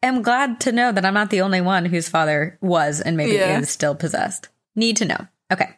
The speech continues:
Speaker 1: She says, This email is about the Halloween haunted house that I was a part of in middle school and high school. The place was shady as hell without the ghosts. For example,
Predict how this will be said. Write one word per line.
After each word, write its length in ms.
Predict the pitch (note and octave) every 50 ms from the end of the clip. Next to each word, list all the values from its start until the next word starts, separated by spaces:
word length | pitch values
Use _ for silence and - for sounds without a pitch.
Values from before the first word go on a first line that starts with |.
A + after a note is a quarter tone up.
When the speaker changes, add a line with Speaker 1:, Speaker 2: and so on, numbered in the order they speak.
| _ _ _ _ _
Speaker 1:
She 60 | F3
says, 360 | - F3+ E3+ D#3+ D#3 E3 - - -
This 180 | A3+ B3+ - -
email 280 | - G#3+ G#3+ G#3 G3 - -
is 140 | F#3 E3 F3+
about 220 | E3+ D#3 - F#3+
the 60 | -
Halloween 540 | D3+ D#3+ - A#3+ B3 B3+ C4 A#3+ A#3+ A#3+ A#3
haunted 380 | A3+ - - F3 F3+ - F#3+ F#3
house 340 | F3 E3+ D3+ D3+ E3 - -
that 160 | - - -
I 140 | - D#3 F3+
was 100 | G#3 G#3+
a 60 | A3+
part 260 | - - E3 D#3+ D#3+
of 180 | D3+ D#3 E3 -
in 220 | - E3 E3+ E3 E3
middle 200 | E3 E3+ F3 F#3
school 840 | F3+ - - - - - - F3+ F3 F3 F3 E3+ E3 - - - _ _ _ _ -
and 160 | F3+ E3 D#3+
high 120 | - -
school. 320 | - - - - - G3+ - _ _ _ _
The 60 | F#3+ F#3
place 340 | - G#3+ F#3+ G3+ G3 - -
was 180 | E3+ E3 E3 - - -
shady 480 | - - - - F3 G3+ A#3 B3 B3+ -
as 240 | - A#3 A#3+ G#3 -
hell 400 | - D#3 D3+ D3 D3+ D#3+ D#3 - - - _ _ _
without 360 | - F3 - E3+ E3 - -
the 80 | - F#3
ghosts. 560 | - - - - - - - - - - - _ _ _ _ _
For 160 | - C4 C#4
example, 500 | C4 F#3 E3+ D#3 - - - - G3+ F3+